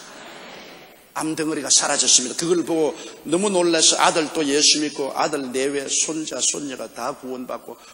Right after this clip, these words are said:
온 가족 전체에 천국이 임하게 된 것입니다. 그렇기 때문에 성경에는 시험에 들지 말게 하옵시며 다 말하게 해서 구하라고 기도해야 되는 것입니다.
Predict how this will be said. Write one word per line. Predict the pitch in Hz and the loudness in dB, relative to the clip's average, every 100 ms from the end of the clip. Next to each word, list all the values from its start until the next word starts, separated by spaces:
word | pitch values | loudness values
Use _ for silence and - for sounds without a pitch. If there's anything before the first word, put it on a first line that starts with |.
| - - | -18 -4
온 | 170 202 | -2 0
가족 | 202 185 - | -2 -4 -6
전체에 | - 220 - 139 156 - - | -6 -4 -4 -4 -4 -6 -4
천국이 | - - 262 185 139 170 170 - | 6 6 6 -4 -4 -2 -4 -8
임하게 | - 127 117 | -6 -4 -4
된 | 110 - | -6 -8
것입니다. | - - 320 - - - - - - - - - - - - - - - | 2 2 2 -8 -14 -16 -16 -14 -14 -14 -14 -16 -18 -20 -20 -20 -20 -16
그렇기 | - 151 139 | -6 -4 -2
때문에 | 147 156 | -2 0
성경에는 | 139 151 139 139 135 120 - - - | 2 2 2 -2 -2 -6 -10 -12 6
시험에 | - 156 156 151 | 6 8 4 2
들지 | 147 135 139 | 2 0 0
말게 | 131 139 139 | 2 2 2
하옵시며 | 135 - - 131 120 | 2 4 4 2 -2
다 | 127 | -2
말하게 | 131 135 139 | 0 0 0
해서 | 120 127 | -2 -2
구하라고 | 113 127 123 | -2 -4 -4
기도해야 | 113 160 135 | -6 -4 -2
되는 | 123 117 127 | -4 -4 -2
것입니다. | 120 127 117 113 | 0 0 0 -6